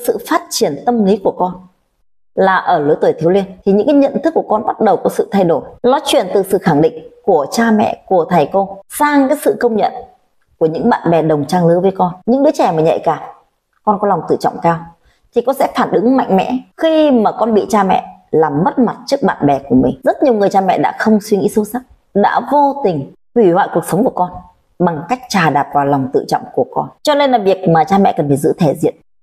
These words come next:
và lòng tự trọng cho con là một điều vô cùng quan trọng. Đối với mỗi bậc cha mẹ có con ở độ tuổi vị thành niên.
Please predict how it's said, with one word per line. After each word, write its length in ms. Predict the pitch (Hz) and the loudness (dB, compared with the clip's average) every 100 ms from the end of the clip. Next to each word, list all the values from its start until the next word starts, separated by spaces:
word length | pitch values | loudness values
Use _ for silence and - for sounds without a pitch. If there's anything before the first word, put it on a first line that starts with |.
| _ | _
và 380 | 156 170 190 185 | -2 0 0 2
lòng 180 | 185 175 | 0 0
tự 80 | 180 - | 0 0
trọng 140 | - | 0
cho 120 | 190 | -2
con 180 | 185 190 - _ _ - | -2 -4 -6 _ _ -2
là 160 | 175 | 0
một 120 | 160 156 | 2 2
điều 180 | 160 147 | 2 2
vô 180 | 208 214 | -2 0
cùng 160 | 156 143 | 0 0
quan 160 | 160 | -2
trọng. 180 | 160 160 - - - | -2 -4 -6 -10 0
Đối 200 | 214 233 | 2 2
với 140 | 262 | 2
mỗi 140 | 294 | 2
bậc 140 | 247 190 | 2 0
cha 140 | 214 | 0
mẹ 320 | 196 185 - - | 2 0 -2 -4
có 120 | 196 | -6
con 260 | - 247 214 | 0 0 0
ở 60 | |
độ 120 | 143 143 | 0 0
tuổi 200 | 139 139 | 0 0
vị 160 | 143 - | -2 -2
thành 180 | 160 147 | 0 2
niên. 240 | 165 165 | 2 0